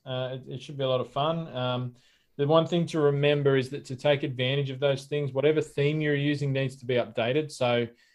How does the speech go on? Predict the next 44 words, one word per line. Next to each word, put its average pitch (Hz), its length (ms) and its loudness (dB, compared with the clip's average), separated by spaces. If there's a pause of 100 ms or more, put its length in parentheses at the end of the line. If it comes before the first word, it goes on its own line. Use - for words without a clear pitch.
(220)
just 131 160 -10
because 143 260 -2
Shopify 127 480 0
makes 127 280 -2
them 131 80 -6
available 127 600 0
with 123 140 -6
this 123 180 -8
change 127 400 -6
in 120 80 -6
particular, 127 400 -6
all 131 160 2
the 135 120 -2
theme 127 280 -4
developers 117 440 -2
have 117 220 -8
to - 140 -12
actually 120 280 -8
change 120 340 -8
their 110 160 -4
themes 107 560 -10 (640)
to 117 320 -2 (540)
enable 139 440 4
this 123 200 -4
functionality 120 760 -4
when 117 140 -6
it's 107 160 -12
available 113 460 -4
in 110 100 -6
the 110 40 -8
builder. 107 380 -6
So 117 320 -4
whatever 156 300 2
theme 160 480 2
you're 143 120 2
using, 123 400 -2
you'll 120 140 -4
have 127 200 -6
to - 40 -18
keep 135 260 -4
an 123 80 -4
eye 117 220 0
on 127 140 -2
that. 127 260 -4